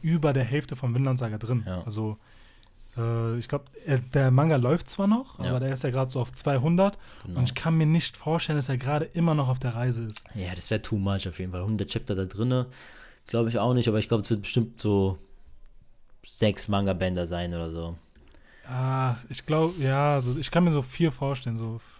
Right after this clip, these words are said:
Speaker 1: also vier so diese Mega-Dinger, also ich glaub, so zwei, drei Folgen sind wir noch auf der Reise.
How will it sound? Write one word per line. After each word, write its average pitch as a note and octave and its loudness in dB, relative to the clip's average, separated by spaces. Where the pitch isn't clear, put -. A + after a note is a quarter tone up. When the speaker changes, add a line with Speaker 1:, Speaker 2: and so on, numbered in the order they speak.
Speaker 1:
also B2 0
vier E3 4
so C3 4
diese A#2 0
Mega-Dinger, D#3 4
also C3 2
ich B2+ 0
glaub, C3+ -2
so B2+ 0
zwei, - 0
drei D3 2
Folgen D3+ 6
sind C#3 6
wir C3+ 4
noch B2+ 4
auf B2 -6
der G#2+ -4
Reise. G2+ -8